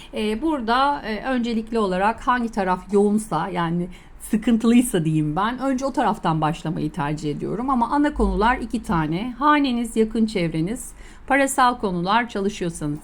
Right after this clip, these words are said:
işiniz ya da cebinizdeki para dediğimiz alanlarda neler var diye bakacağız. Ekstrem olarak, e,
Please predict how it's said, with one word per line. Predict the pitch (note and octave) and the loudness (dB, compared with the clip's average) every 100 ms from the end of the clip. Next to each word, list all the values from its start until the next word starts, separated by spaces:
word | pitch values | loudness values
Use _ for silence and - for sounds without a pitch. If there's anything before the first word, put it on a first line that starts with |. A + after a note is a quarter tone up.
| - | -6
işiniz | A3 F#3 G#3 G#3+ | -6 -4 -4 -4
ya | F#3 | -4
da | F#3 | -6
cebinizdeki | G3+ F3 D#3+ D3+ - D#3+ A3 | -4 -4 -2 -4 -6 -8 -8
para | F#3+ D#3+ F3 A3 | -6 -2 0 0
dediğimiz | F#3+ D#3 D3+ G3+ A3+ | -2 -4 -4 -4 -6
alanlarda | F#3 D#3+ D3 D#3 D3 G3 | -6 -4 -4 -6 -6 -2
neler | A#3 F3+ F3 F3 | 0 0 2 0
var | D3 C3+ C#3+ | 0 -2 -2
diye | A3+ | -2
bakacağız. | F#3 E3 D#3+ - D#3+ - - - - - | -2 -4 -6 -6 -8 -12 -18 -18 -14 0
Ekstrem | F4+ F4+ - A#3+ G3+ | 0 0 -4 -4 0
olarak, | A3+ A3 F#3+ - | 4 6 4 2
e, | - F3+ E3+ E3+ E3 E3+ | -4 -2 -2 -2 -2 -4